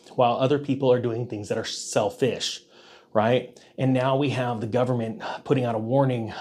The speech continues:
of what I've been warning this channel, for everyone that's been watching,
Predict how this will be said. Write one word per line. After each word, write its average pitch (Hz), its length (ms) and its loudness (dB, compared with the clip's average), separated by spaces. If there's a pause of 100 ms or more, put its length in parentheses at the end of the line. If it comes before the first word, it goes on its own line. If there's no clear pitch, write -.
of 117 160 -4
what 127 200 2
I've 156 240 4
been 139 200 4
warning 120 440 -2 (280)
this 120 260 0
channel, 120 500 -2
for 113 200 -4
everyone 127 320 4
that's 113 100 -4
been 120 140 2
watching, 120 520 2